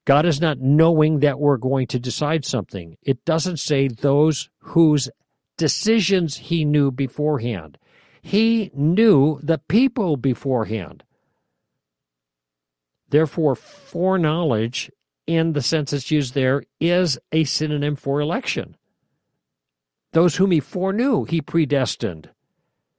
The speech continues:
I elected, and so therefore I established this end to be accomplished. And I established that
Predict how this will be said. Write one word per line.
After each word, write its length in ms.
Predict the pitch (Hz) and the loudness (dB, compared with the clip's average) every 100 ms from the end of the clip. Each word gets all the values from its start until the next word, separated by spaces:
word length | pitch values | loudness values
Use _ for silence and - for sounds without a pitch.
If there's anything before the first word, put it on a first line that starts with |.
| _ _ _ | _ _ _
I 180 | 123 160 | 0 2
elected, 560 | 220 202 202 - 208 - | 2 2 0 0 -2 -2
and 280 | 175 170 160 | -2 0 0
so 180 | - 170 | 0 0
therefore 360 | 165 151 156 147 | 0 -2 0 0
I 60 | |
established 540 | 139 - 147 143 151 - | 0 -2 -4 -2 -4 -2
this 220 | 143 - - | -4 -6 -6
end 500 | 175 160 180 165 120 _ - | -4 0 0 0 -4 _ -8
to 120 | 151 | -4
be 100 | 143 | -4
accomplished. 840 | 120 131 120 98 101 90 - - _ _ _ _ _ _ _ _ _ _ _ - | -4 -6 -8 -8 -10 -10 -14 -18 _ _ _ _ _ _ _ _ _ _ _ -6
And 120 | 117 | -2
I 120 | 110 | -2
established 480 | 92 135 123 120 - | -2 -4 -4 -6 -6
that 300 | 107 101 | -6 -8